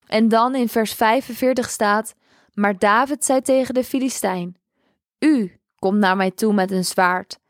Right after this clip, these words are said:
met een speer en met een werpspies. Maar ik, ik kom in de naam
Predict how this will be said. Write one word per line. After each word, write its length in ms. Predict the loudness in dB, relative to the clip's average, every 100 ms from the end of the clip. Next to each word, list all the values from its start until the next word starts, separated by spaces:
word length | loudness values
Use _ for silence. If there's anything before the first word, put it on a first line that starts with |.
| _ -4
met 180 | 0 0
een 80 |
speer 560 | 0 -4 -2 2 2 0
en 140 | -2
met 200 | -2 0
een 160 | 0 0
werpspies. 680 | 2 0 -4 -10 -10 -10 -16 _ _ _ -4
Maar 300 | 0 0 0
ik, 400 | 0 0 -2 -20 _ _ _ _
ik 200 | -2 -2
kom 200 | 0 0
in 120 | 2
de 100 | 0
naam 560 | 0 0 2 2 0 -4